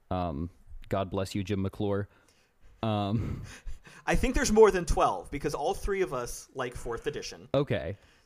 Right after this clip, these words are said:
Speaker 1: So, I liked four E, and I'm super into, like, the spell sword aesthetic.
Speaker 2: Mm-hmm, mm-hmm.
Speaker 1: Um, so, like, if I'm playing Dragon Age, well, Origins or Inquisition, I'm going to spec for Arcane Knight or Eldritch,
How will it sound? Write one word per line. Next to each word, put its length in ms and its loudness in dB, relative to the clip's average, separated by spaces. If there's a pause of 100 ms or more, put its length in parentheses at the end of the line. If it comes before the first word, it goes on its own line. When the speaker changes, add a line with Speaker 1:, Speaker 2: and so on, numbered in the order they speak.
(480)
Speaker 1:
So, 560 -2 (680)
I 40 2
liked 200 -2
four 240 -2
E, 240 -6 (180)
and 140 -2
I'm 160 0
super 440 -2
into, 300 -2
like, 220 -2
the 80 -4
spell 260 -4
sword 380 -2
aesthetic. 560 -6 (600)
Speaker 2:
Mm-hmm, 480 -10
mm-hmm. 280 -8
Speaker 1:
Um, 420 -4 (100)
so, 460 -2
like, 340 -2
if 120 -2
I'm 80 0
playing 240 0
Dragon 360 -2
Age, 420 -4 (100)
well, 400 -2 (400)
Origins 440 0
or 80 -4
Inquisition, 580 -2 (760)
I'm 100 2
going 200 0
to 60 -2
spec 320 -2
for 160 -2
Arcane 360 -2
Knight 220 -2
or 140 -2
Eldritch, 600 -6